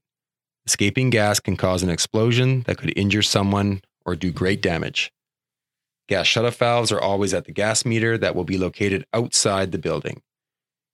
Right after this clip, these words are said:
If you must shut off the gas, do so and notify your supervisor immediately.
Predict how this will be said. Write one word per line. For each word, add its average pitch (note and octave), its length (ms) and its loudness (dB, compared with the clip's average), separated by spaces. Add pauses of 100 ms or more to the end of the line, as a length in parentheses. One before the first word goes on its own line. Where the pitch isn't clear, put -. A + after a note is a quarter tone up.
(180)
If - 60 -6
you G2 60 0
must A2 260 2
shut A#2 200 2
off A#2 160 0
the C3 80 -2
gas, F2 520 -2 (140)
do A#2 160 0
so G2 280 2
and F#2 100 0
notify G2+ 440 0
your G#2 120 0
supervisor E2+ 680 -2
immediately. F2+ 640 -2